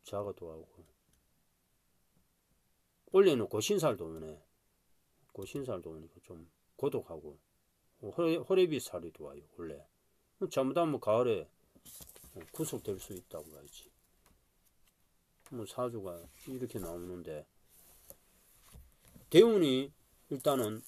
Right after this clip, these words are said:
원래 내연에 대운이, 어, 굉장히 안 좋고 세운은 좋습니다. 원래 내연에 재물이, 어, 생기는 용신운이와 좋은데, 어, 팔, 구, 시월 달에 운세가,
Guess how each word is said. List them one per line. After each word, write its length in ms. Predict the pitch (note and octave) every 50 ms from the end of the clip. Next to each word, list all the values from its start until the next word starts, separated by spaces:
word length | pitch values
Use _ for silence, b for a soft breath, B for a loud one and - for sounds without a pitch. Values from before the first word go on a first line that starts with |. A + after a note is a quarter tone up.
| -
원래 360 | - G#3+ A#3 A3+ G#3 F#3+ D#3 C3
내연에 500 | A2 G#2+ A2+ B2+ C3+ B2+ G#2 G2 G#2 G#2 -
대운이, 420 | - C3+ D3+ E3+ D3 C3 A2 F#2 - _ _ _ _ _ -
어, 120 | G2+ F2 -
굉장히 380 | - B2 A#2+ D3 F3 D#3 D3
안 160 | A#2 A#2 A2+ G#2
좋고 500 | G#2+ G#2+ - - A2 F#2+ F2 D#2+ D#2+ - _ _ _ _
세운은 580 | - - - G#3 A#3 B3 B3 A#3 G#3 E3+ C3+ G#2
좋습니다. 580 | - G2 G2 - - G2 F2+ D#2+ - D#2+ D#2 D#2
원래 280 | - F3+ F3 E3+ D3+ B2
내연에 520 | G#2+ G#2 G#2+ A#2 A#2+ A#2+ A2+ G2 G#2 A2 - _ _ _ _ _ _ -
재물이, 500 | - - F#3 G3 F#3 D#3+ C3 A#2 G2+ - _ _ _ _ _ _ -
어, 100 | G2 F#2
생기는 500 | - - - C3 C3 C3 A#2 G#2+ G2 F#2
용신운이와 800 | G2+ A2+ A#2 - - G3+ G3 F3 D3+ C3+ B2 A2 G2 F#2+ F#2 F2+
좋은데, 720 | - - A#2+ B2 B2 B2 G#2+ E2 F2 F2 F2 F2+ D#2+ - - _ _ _ _ _ _ _ _ _ _ _ _ _ _ _ _ _ -
어, 280 | G2+ F#2 F2+ F2+ - - _ _ _ -
팔, 360 | - F#3 G3+ G3+ F#3+ F3+ C#3+
구, 320 | - - D#3+ F3 E3 C3+
시월 300 | A#2 - - F3+ F3+ E3+
달에 400 | D#3+ D3 G#2+ F2 G2 A2 A2+ - - _ _ _ _ _ _ _ _ _ _
운세가, 440 | - F3 D#3+ - - C3+ A2+ F#2 F2+